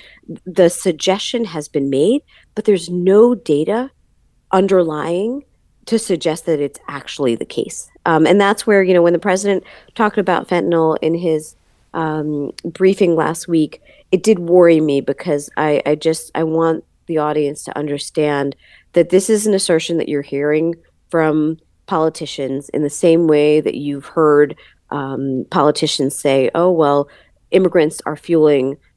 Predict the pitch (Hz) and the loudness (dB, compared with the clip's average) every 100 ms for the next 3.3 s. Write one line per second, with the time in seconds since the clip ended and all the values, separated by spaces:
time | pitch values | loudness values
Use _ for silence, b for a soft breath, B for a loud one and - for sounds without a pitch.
0 | _ 143 139 135 135 127 - - 185 - | _ -10 -8 -6 -6 -6 -8 -6 -6 0
1 | 175 156 147 143 143 - - _ _ 160 | 2 4 4 2 2 0 -6 _ _ 2
2 | 127 151 156 139 135 131 147 143 - - | 2 -2 0 0 -2 -6 -10 -12 -10 -10
3 | - - | -8 -10